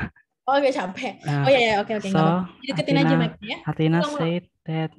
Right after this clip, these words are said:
Speaker 2: help
Speaker 1: Fikri,
Speaker 2: people to
Speaker 1: diulang.
Speaker 2: get what
Speaker 1: Fikri,
Speaker 2: ik-,
Speaker 1: ulang.
Speaker 2: uh,
Speaker 1: Ulang ya, dari pertama. Oke, timer.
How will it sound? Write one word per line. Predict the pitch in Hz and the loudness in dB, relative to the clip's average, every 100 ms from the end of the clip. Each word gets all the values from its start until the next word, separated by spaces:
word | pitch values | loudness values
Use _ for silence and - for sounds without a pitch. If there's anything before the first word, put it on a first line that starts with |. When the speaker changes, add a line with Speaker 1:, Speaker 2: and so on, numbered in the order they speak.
| - _ _ _ _ - | -20 _ _ _ _ -6
Speaker 2:
help | 151 151 | -4 -4
Speaker 1:
Fikri, | - | -4
Speaker 2:
people | 151 285 | -4 -2
to | 311 | -2
Speaker 1:
diulang. | 302 - | -4 -4
Speaker 2:
get | 160 | -4
what | 156 151 _ _ _ _ _ _ _ _ - | -4 -8 _ _ _ _ _ _ _ _ -14
Speaker 1:
Fikri, | - 262 | -10 -4
Speaker 2:
ik-, | |
Speaker 1:
ulang. | 143 - | -2 -2
Speaker 2:
uh, | 190 - _ _ _ 185 | -4 -10 _ _ _ -8
Speaker 1:
Ulang | 180 180 | -8 -6
ya, | 185 | -6
dari | 185 | -6
pertama. | 185 165 160 131 _ _ _ _ _ _ _ _ _ _ | -6 -12 -16 -20 _ _ _ _ _ _ _ _ _ _
Oke, | _ _ _ _ _ _ | _ _ _ _ _ _
timer. | 190 180 | -18 -18